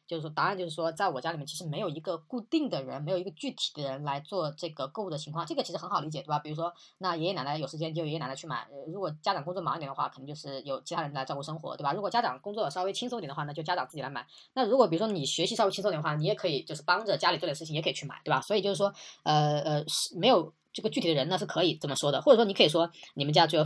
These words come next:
由你爸来负责买东西，因为他离这个工作地方离超市比较近，或者由你妈来买东西都没问题，对吧？但是我这边说呢，就是说没有这个固定的人来买东西，为什么呢？I'd say it's a shared responsibility because we tend to go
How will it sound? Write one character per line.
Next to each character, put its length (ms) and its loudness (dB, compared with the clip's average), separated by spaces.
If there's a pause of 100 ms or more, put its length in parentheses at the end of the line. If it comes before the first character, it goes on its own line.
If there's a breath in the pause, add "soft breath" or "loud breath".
(100)
由 120 2
你 120 0
爸 180 12
来 80 4
负 140 -4
责 80 -2
买 80 0
东 120 -4
西， 160 -8
因 140 -4
为 100 4
他 340 4
离 300 -8
这 140 0
个 380 2
工 100 -4
作 100 4
地 60 0
方 160 2
离 80 -4
超 160 -2
市 100 -4
比 80 -4
较 80 4
近， 200 0
或 80 0
者 80 -2
由 100 2
你 160 -2
妈 260 4
来 120 0
买 100 -2
东 100 -6
西 80 -8
都 80 -6
没 120 -4
问 100 -6
题， 160 -10
对 80 -6
吧？ 100 4
但 80 0
是 60 2
我 80 0
这 80 -4
边 80 -2
说 140 -2
呢， 80 -4
就 80 -2
是 40 -2
说 60 -2
没 240 -2
有 220 8 (400 loud breath)
这 180 4
个 140 0
固 100 -2
定 100 6
的 60 0
人 180 0
来 60 2
买 100 4
东 140 0
西， 120 -4
为 100 8
什 80 4
么 60 0
呢？ 140 2 (220 loud breath)
I'd 140 8
say 280 6
it's 160 0
a 80 10
shared 440 12
responsibility 760 4
because 400 0
we 100 0
tend 260 -4
to 80 0
go 260 2